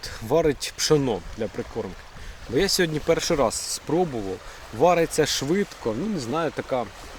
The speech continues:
доволі непогана прикормка виходить. Як ви скажете? Вон, бачите, в мене, ну, зараз вона така темненька. О, ну, в принципі, вимивається класно. От. Не знаю,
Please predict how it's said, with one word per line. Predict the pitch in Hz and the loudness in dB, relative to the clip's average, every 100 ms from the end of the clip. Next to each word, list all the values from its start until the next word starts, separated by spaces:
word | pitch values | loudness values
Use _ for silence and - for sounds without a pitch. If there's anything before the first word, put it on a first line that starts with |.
| - | -14
доволі | 113 123 180 | -4 0 2
непогана | 151 139 135 113 101 90 | 4 2 2 0 0 -2
прикормка | - - 101 95 - | -8 -6 -6 -6 -6
виходить. | 92 92 92 - - - - - - - | -6 -4 -6 -6 -12 -12 -12 -14 -12 2
Як | 139 - 120 | 2 2 -2
ви | 117 | -6
скажете? | - 101 92 - - - - - - - - - - - - | -4 -4 -4 -6 -8 -6 -6 -8 -10 -8 -6 -4 -6 -6 -4
Вон, | 123 101 | -2 0
бачите, | 120 - 107 | -2 -2 -2
в | |
мене, | 117 113 107 - - - - - - | -2 -2 -4 -6 -6 -6 -8 -6 -4
ну, | 147 | -2
зараз | 113 110 | 0 -2
вона | 113 107 | -4 -6
така | 110 107 | -4 -4
темненька. | 139 139 180 196 - 107 - - - - - - - - | -2 0 0 0 -2 -6 -4 -4 -4 -6 -6 -4 -2 -2
О, | 110 101 98 | -2 -2 -2
ну, | 165 | 0
в | 240 - - | 0 -2 -2
принципі, | - 208 - 139 | 2 2 0 -2
вимивається | 135 143 147 175 196 147 - - | 0 2 4 4 4 2 -2 -4
класно. | 113 110 104 - 98 - - - - - - - - - - - | 0 0 0 -6 -12 -12 -14 -14 -12 -8 -8 -8 -10 -10 -8 -8
От. | 107 101 90 - - 139 | -8 -6 -6 -6 -4 0
Не | |
знаю, | 139 110 98 | 0 2 -2